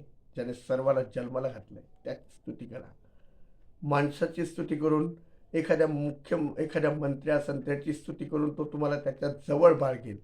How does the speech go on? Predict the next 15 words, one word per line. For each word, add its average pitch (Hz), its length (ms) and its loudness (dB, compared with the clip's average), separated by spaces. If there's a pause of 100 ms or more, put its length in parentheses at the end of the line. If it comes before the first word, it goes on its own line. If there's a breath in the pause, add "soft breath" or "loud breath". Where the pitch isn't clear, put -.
(480 soft breath)
पण 135 160 -4
ज्या 127 320 -2
भगवंताची 139 720 -2
स्तुती - 340 -8
तुम्ही 139 260 -6
कराल, 117 440 -6
ज्याचे 113 320 -12
भक्त 131 420 -10
तुम्ही 127 240 -4
व्हाल, 107 220 -6 (720)
तो 147 80 0
एवढं 135 360 0
उंच 139 340 -2
तुम्हाला 147 400 -2
नेतो. 127 520 -6